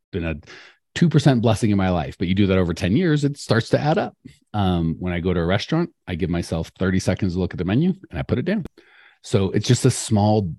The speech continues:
decision, right? I'm deciding to be decisive. And I, because I'm, you know, an egotistic jerk, well, the rest of the people are like, "What are you gonna have?" "I don't know. What do you, well, I had this before and it wasn't very good." And they're wasting six and a half minutes of their life. And I'm eighteen seconds in. I'm like, "I'm doing the prime rib. I was doing it for the last three minutes. Y'all sort this thing out.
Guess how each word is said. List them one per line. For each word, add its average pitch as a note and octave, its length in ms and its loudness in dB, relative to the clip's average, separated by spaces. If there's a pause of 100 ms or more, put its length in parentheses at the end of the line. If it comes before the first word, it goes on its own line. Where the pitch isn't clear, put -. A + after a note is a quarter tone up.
decision, G2+ 760 -2 (180)
right? F2+ 200 0
I'm F2+ 80 0
deciding F2 480 -2
to - 80 -14
be F#2+ 80 0
decisive. G#2+ 500 -4 (500)
And E2+ 280 -4
I, E2 380 -6
because E2+ 340 -6
I'm, D#2 320 -6
you E2+ 100 -8
know, D2 140 -10
an E2 120 -6
egotistic D#2 520 -6
jerk, E2+ 340 -6 (380)
well, F2+ 120 -4
the F2+ 120 0
rest F#2 200 -2
of F#2 60 -4
the F2+ 80 -4
people E2+ 220 0
are C2 60 -4
like, B1+ 40 -16
"What D#2 140 -2
are - 20 2
you B2+ 140 2
gonna - 160 -2
have?" - 120 -10
"I - 80 -6
don't D2 120 -2
know. A#2 100 2
What C#2+ 140 -2
do E2+ 60 -2
you, E2+ 60 -2
well, E2 120 -2
I A#2+ 160 2
had D3+ 180 0
this E3 140 -4
before C#3 260 0
and D2+ 80 0
it D2 60 -6
wasn't G#2 240 2
very G#2+ 140 4
good." - 200 -4 (220)
And G2 160 2
they're A2 80 8
wasting G#2+ 360 4
six - 280 -2
and G2+ 80 2
a F#2+ 40 0
half F2+ 160 0
minutes E2+ 280 -2
of D#2 40 -10
their D#2 140 -2
life. F2+ 340 2
And D#2+ 80 -4
I'm F#2 140 0
eighteen G2 320 2
seconds F2+ 360 -2
in. F#2+ 100 0
I'm F2 80 -4
like, E2 180 -8
"I'm G#2+ 160 4
doing B2 160 8
the A#2+ 60 6
prime B2+ 340 4
rib. C3 240 4
I G2 100 -2
was G2+ 140 0
doing A#2 220 2
it G#2 100 -2
for A2+ 140 -4
the C#3 120 0
last C3+ 280 0
three C3 180 2
minutes. C3 300 0
Y'all B2 280 -2
sort B2+ 260 -4
this B2+ 160 -4
thing B2+ 200 0
out. C3 240 -2